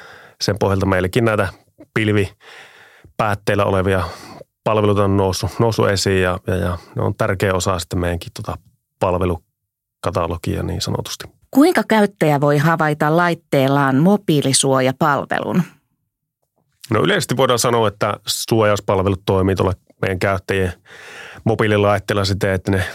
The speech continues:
Speaker 1: ne on sillä taustalla ja mahdollisimman huomaamattomat tai huomaamattomasti toimii sillä. Ja, ja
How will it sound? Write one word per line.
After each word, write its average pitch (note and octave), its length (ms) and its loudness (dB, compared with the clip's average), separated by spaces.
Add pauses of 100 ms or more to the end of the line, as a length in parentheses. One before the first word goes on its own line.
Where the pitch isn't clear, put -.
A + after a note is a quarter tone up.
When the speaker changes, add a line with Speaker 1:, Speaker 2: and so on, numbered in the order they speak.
Speaker 1:
ne G#2+ 60 0
on A2 100 0
sillä F3+ 160 0
taustalla G#2 560 0
ja F#2 200 0 (440)
mahdollisimman G2 420 0
huomaamattomat F#2 800 0 (540)
tai F#2+ 100 0
huomaamattomasti G2 760 0 (140)
toimii G2+ 300 0
sillä. F#2 200 -2 (1000)
Ja, F#2+ 140 0
ja F#2+ 220 0